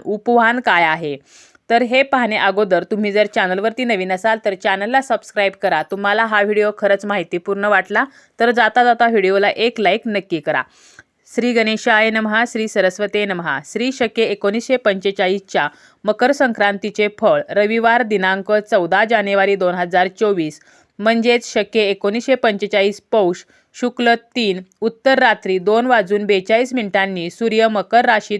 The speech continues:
प्रवेश करत आहे. संक्रांतीचा पुण्यकाल जो आहे, तर तो सोमवार पंधरा जानेवारी दोन हजार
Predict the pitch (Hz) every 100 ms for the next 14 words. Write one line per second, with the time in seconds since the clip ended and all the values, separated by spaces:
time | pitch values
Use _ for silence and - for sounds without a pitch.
0 | - 202 190 214 - 208 185 170 156 160
1 | 135 _ - - _ _ _ 240 226 233
2 | 226 226 226 233 233 220 202 208 233 226
3 | 214 220 208 214 214 208 196 208 208 -
4 | 226 226 233 175 180 - _ - _ -
5 | 226 214 226 254 254 226 208 202 196 196
6 | 202 202 202 185 196